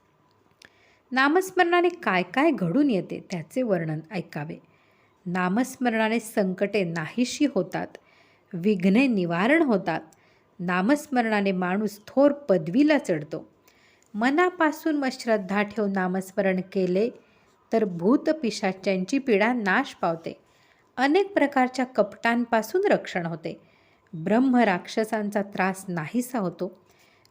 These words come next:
मुंजाची पीडा टळते व मंत्र जपण्यात चूक झाल्याने लागलेले वेड बरे होते. अशी अनेक दुःखे नामस्मरणाने नाहीशी होतात. नामाने विषाची बाधा टळते.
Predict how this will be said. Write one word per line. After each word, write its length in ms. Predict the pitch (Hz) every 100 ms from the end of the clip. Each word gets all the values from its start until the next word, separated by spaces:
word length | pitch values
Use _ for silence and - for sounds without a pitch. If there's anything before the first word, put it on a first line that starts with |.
| -
मुंजाची 640 | 214 214 214 254 269 302
पीडा 400 | 294 226 190 208 220
टळते 420 | 208 185 185 170 - -
व 120 | 202
मंत्र 480 | 185 196 226 262 233
जपण्यात 480 | 170 185 190 190 175 - _ _ _ _ -
चूक 200 | 330 359
झाल्याने 520 | 240 233 226 214 208 196
लागलेले 400 | 180 185 190 185
वेड 320 | 185 196 247 170
बरे 200 | 170 185
होते. 400 | 185 165 170 - _ _ _ _ -
अशी 240 | 277 285 359 -
अनेक 380 | 233 294 277 185
दुःखे 360 | 214 - -
नामस्मरणाने 1000 | 311 226 190 311 330 277 247 226 208 196
नाहीशी 460 | 185 185 170 208 202
होतात. 260 | 165 175 - _ _ _ _ _ _ -
नामाने 560 | 220 262 277 330 339 311
विषाची 520 | 240 - 262 262 254
बाधा 420 | 208 202 185 208
टळते. 640 | 247 226 190 180 202 -